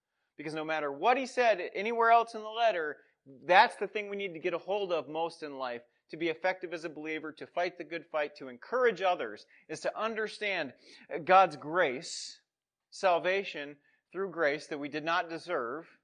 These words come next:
God's peace, a peace that passes all understanding when we face the hostility of this world and battle, and God's love, a love that is sacrificial. And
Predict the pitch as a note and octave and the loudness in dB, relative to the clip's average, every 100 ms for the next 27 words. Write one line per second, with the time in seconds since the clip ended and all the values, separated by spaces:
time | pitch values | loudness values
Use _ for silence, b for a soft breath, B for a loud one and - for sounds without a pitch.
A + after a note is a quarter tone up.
0 | _ _ _ _ _ _ b b b E3 | _ _ _ _ _ _ b b b 10
1 | F3+ E3+ - - C4+ C4 F#3+ - C#3+ - | 10 8 0 -6 -4 -2 -4 -8 -10 -4
2 | A3 G#3 F#3+ - A#3 C#4 A#3 F3+ E3 D3 | -4 -4 -10 -2 0 0 -4 -2 0 0
3 | D3 C3 C3 - B2 B2 D3+ D3+ D3 C#3+ | -4 -8 -10 -10 -8 -8 -8 -8 -8 -6
4 | G3 F#3+ F#3+ F3 E3+ E3+ F#3 F3+ F3+ F3 | -4 -4 -4 -2 -2 -2 -6 -6 -6 -6
5 | D#3 D#3+ - C#3+ C3+ D3 D#3 D3 C3+ B2+ | -8 -12 -12 -6 -4 -4 -4 -2 0 0
6 | D#3+ - _ _ _ b b b b G#3+ | -4 -8 _ _ _ b b b b 0
7 | F#3 A3+ A3 F#3 F#3+ G3+ B3+ E3+ C3+ C#3+ | 2 4 4 4 -4 0 4 4 2 0
8 | E3+ A#3 F#3+ G#3 F#3 - - A3 G#3+ F#3+ | 4 4 4 -2 -4 -4 0 2 0 -6
9 | - A3+ A#3 - C#3+ G2 D2 _ _ _ | -6 -4 -4 -4 -6 -6 -12 _ _ _
10 | _ _ _ _ _ - E4+ | _ _ _ _ _ -8 -8